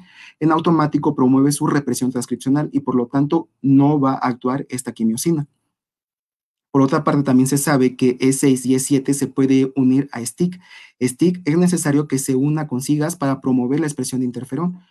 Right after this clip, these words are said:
E seis y E siete, al estar interactuando con stick, envi-, evita que se forme este complejo y de esta manera inhibe la expresión de interferón tipo uno, como puede ser interferón beta uno.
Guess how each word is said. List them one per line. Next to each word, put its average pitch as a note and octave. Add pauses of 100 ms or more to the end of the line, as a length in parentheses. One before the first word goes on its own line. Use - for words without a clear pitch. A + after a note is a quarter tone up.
(400)
E D#3
seis E3+
y D3+
E C#3+
siete, D3
al B2
estar C3
interactuando C#3+
con C3+
stick, D3+
envi-, C3
evita C#3
que C#3
se C3+
forme C#3
este C#3+
complejo F3
y D#3
de C#3
esta D3
manera D#3+ (320)
inhibe D#3+
la D#3
expresión D3 (320)
de C#3+
interferón C3+
tipo A#2+
uno, D#3
como A#2+
puede C3
ser C#3+
interferón A#2
beta A2+
uno. D3